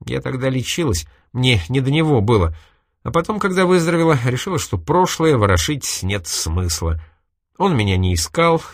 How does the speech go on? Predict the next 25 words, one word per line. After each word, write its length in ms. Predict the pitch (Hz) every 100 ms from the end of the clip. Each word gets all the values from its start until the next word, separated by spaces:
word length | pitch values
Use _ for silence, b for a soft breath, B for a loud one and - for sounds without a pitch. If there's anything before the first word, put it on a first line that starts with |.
| -
и 100 | 147
мне 180 | 156 196
казалось, 480 | 147 147 170 156 -
что 160 | -
это 200 | 139 131
ответ 360 | 120 156 185 -
на 100 | 151
любые 460 | 139 113 117 131
вопросы. 580 | 104 98 107 101 - 90 b b b _ _ _ -
Я 220 | 87 -
заставила 600 | 104 98 - 147 147 117
себя 320 | - 101 135
его 400 | 120 95 101 95 -
отпустить. 800 | 90 - 92 - - 67 - - _ _ _ _ _ _ _ _ _ _ _ _ _ _ _
«Но 180 | 90 101
как 240 | 87 131
он 120 | 139 127
мог 260 | 139 139
не 100 | 143
узнать 400 | 147 139 196 -
тебя, 260 | - 107 104
когда 300 | 107 117 120
увидел?» 500 | 127 170 175 92 73 b b b
поразилась 520 | 107 110 101 95 -
Алиса. 340 | 113 98 -